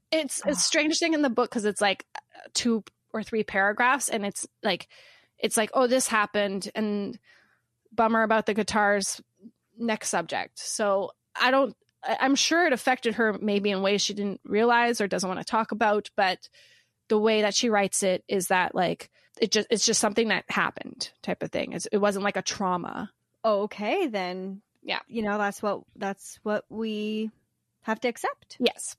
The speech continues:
Speaker 2: Good, okay.
Speaker 1: So Blondie were having fun. They were playing gigs, but it seemed like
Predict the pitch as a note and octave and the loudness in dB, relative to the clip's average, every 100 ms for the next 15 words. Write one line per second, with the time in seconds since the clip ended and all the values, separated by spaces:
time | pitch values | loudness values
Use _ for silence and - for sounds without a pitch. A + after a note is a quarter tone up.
0 | _ _ _ D4+ B4+ - - A#4+ - _ | _ _ _ -2 -2 -6 -8 -8 -10 _
1 | _ _ - - C#4 C4 B3+ - _ C#4 | _ _ -10 0 2 4 4 0 _ 0
2 | C#4 C#4+ F4 F#4+ E4 D4 D4+ D4 A#3+ A3+ | 2 2 2 0 0 0 -2 -2 0 2
3 | A3+ A#3 A3 A3 C4+ B3+ B3+ A3+ G#3+ G#3 | 2 0 -2 -2 0 0 0 2 2 4
4 | G3+ G#3+ - A3+ A3 A#3 - C4+ C#4 | 0 -4 0 2 2 0 0 0 0